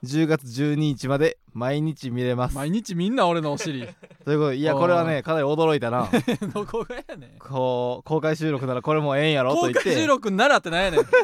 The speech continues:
Speaker 1: <laughs> 普段の収録の方がええのに。
Speaker 2: 普段の方がええやろ。
Speaker 1: <laughs> 公開やからあかんのにな。
Speaker 2: <laughs>
Speaker 1: お尻を出してね。
Speaker 2: めちゃくちゃ逆やな、こいつ。
Speaker 1: 恐ろしいところでしたよ、ほんまに。
Speaker 2: いや、な-、してない。
Speaker 1: とんでもない時間がね。
Speaker 2: してないね。
Speaker 1: お尻がまた青くてね。
Speaker 2: なん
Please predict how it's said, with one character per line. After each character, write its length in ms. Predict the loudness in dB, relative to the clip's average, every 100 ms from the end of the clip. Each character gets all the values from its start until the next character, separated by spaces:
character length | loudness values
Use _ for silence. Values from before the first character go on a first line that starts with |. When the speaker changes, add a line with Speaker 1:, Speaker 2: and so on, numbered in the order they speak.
| 2
Speaker 1:
<laughs> 320 | -6 -8 -2
普 140 | 4
段 120 | 4 4
の 80 | 2
収 180 | 2
録 160 | 2 2
の 80 | 2
方 120 | 4
が 120 | 6
え 40 | 6
え 40 |
の 60 | 4
に。 60 |
Speaker 2:
普 20 | 4
段 80 |
の 60 | 2
方 40 |
が 100 | 2 2
え 40 |
え 40 | 2
や 100 | 0
ろ。 80 | 0 0 2 0 0 -14 -14
Speaker 1:
<laughs> 240 | -10 -4
公 220 | 4 4
開 180 | 4 2
や 120 | 4
か 120 | 4 6
ら 120 | 8
あ 40 |
か 220 | 6 6
ん 60 | 4
の 80 | 2
に 60 |
な。 140 | 0 -2 -6 -8
Speaker 2:
<laughs> 300 | -10 -12 -8
Speaker 1:
お 80 | -4
尻 240 | -2 0 0
を 100 | 0
出 120 | -4
し 60 |
て 100 | -4
ね。 340 | -2 -2 -2 -4
Speaker 2:
め 100 | -6
ち 100 | -4
ゃ 60 | -6
く 100 | -4
ち 100 | -2
ゃ 40 |
逆 260 | 0 0 2
や 120 | 0
な、 80 | 0
こ 160 | -4 -8
い 60 |
つ。 160 | -10 -6
Speaker 1:
恐 260 | -2 0
ろ 140 | 2 2
し 220 | 0 -2
い 40 |
と 100 | -2
こ 140 | -2 0
ろ 60 |
で 60 | 0
し 80 | -2
た 80 | -4
よ、 100 | -4
ほ 80 |
ん 120 | -4 -4
ま 100 | -6
に。 180 | -8 -8 -6
Speaker 2:
い 80 | -2
や、 80 | 0
な-、 240 | 2 2
し 100 | 0
て 120 | 0
な 160 | 2 2
い。 120 | 0 -4 _
Speaker 1:
と 140 | -10 -6
ん 100 | -4
で 80 | -2
も 140 | -2
な 100 | -2
い 60 | -4
時 80 |
間 200 | -4 -4
が 100 | -2
ね。 80 | -2
Speaker 2:
し 60 | 0
て 60 |
な 120 | 0 -2
い 100 | -2
ね。 320 | -4 -8 -10
Speaker 1:
お 120 | -8
尻 220 | -4 -2 0
が 100 | 2
ま 140 | 2
た 140 | 4
青 220 | 6 6 6
く 100 | 2
て 120 | 2
ね。 460 | 4 2 0 -2 -6
Speaker 2:
な 120 |
ん 40 | -4